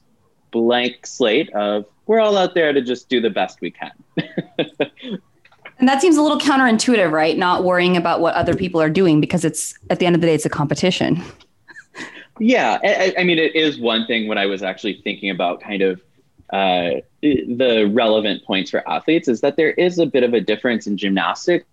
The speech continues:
Speaker 1: While it's still adversarial, it's not directly confrontational, right? Meaning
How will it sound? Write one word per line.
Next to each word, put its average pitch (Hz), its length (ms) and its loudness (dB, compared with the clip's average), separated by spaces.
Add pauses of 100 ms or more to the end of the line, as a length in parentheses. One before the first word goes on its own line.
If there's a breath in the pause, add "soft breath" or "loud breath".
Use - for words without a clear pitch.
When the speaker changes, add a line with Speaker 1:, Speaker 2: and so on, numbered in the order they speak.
(260)
Speaker 1:
While 117 320 2
it's - 140 -2
still 120 240 0
adversarial, 95 920 0
it's - 140 -4
not 110 240 -4
directly 95 640 -2
confrontational, 87 920 -4
right? 101 260 0 (360 loud breath)
Meaning 143 680 2